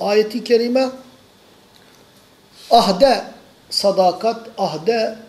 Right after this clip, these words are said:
vefakarlık, ahdi yerine getirmek olarak dile getiriyor. Yani iman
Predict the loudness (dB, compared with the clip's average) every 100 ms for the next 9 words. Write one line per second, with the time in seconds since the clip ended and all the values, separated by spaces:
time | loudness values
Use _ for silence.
0 | -4 -2 -2 -2 -4 -6 -8 -4 0 0
1 | -2 -20 -20 -20 -20 _ _ 0 0 0
2 | 2 4 2 2 0 0 -2 -4 -2 -2
3 | -6 -10 -8 -8 -10 -14 -14 -14 -14 -18
4 | -20 -20 -20 -20 -20 _ _ _ _ 0
5 | 2 2 0 -4 -8 -20 -20 -20 _ -4
6 | -2 0 2 2 -2